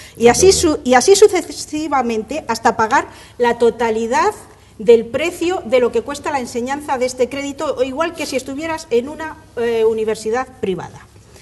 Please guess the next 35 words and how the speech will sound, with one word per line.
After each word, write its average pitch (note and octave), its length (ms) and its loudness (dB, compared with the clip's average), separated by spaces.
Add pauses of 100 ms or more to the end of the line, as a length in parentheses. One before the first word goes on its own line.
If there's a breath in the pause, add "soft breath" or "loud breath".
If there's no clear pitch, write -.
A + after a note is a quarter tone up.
(300 soft breath)
Esto G4+ 480 4
en, C4+ 260 -4
en B3+ 220 2
lo B3+ 80 2
que B3+ 100 -2
se B3 120 -2
refiere D4 320 0
a E4+ 60 2
los C4+ 160 -2
créditos C#4+ 420 -4
más A3 180 -2
baratos, F3+ 400 -2
pero B3+ 180 6
a C4 60 8
los C4+ 160 0
créditos G4 400 4
más D4+ 180 2
caros C#4 300 0
que A#3 100 -4
se A3 120 -6
corresponden, A3+ 720 -6
eh, G#3 180 -14
con F3+ 160 -8
carreras G#3 400 -2
como F#3 220 -10
medicina, F#3 640 -6 (540 soft breath)
que G#3 120 4
tienen B3+ 360 -4
el A3 100 2
grado A#3+ 300 4
de G#3+ 80 2
experim-, G3+ 480 -4
de G3+ 160 -4
experimentalidad G3+ 1080 -4
cuatro, G3+ 400 -2